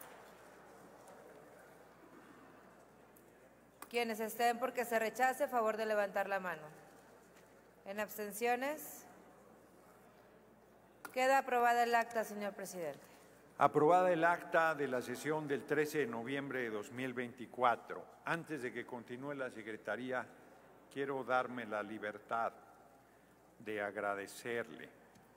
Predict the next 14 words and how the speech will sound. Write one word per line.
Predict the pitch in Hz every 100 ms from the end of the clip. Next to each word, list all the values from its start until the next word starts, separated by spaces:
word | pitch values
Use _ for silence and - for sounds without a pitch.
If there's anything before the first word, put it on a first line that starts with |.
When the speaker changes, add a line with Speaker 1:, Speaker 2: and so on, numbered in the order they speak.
| - - -
Speaker 2:
al | 101
Pleno | 104 120 117 117 117 113 120 - - - - - - - _
su | - - 113 107 107 101 98
respaldo | 101 - - 120 123 120
en | 123
su | - 107
momento | 107 110 113 113 120 123
para | 110 101
elegirme | 98 95 - 120 110 110
presidente | - 104 98 107 117 113
de | 117
la | 104
mesa | 104 113 - 104
directiva, | 101 104 101 - 127 107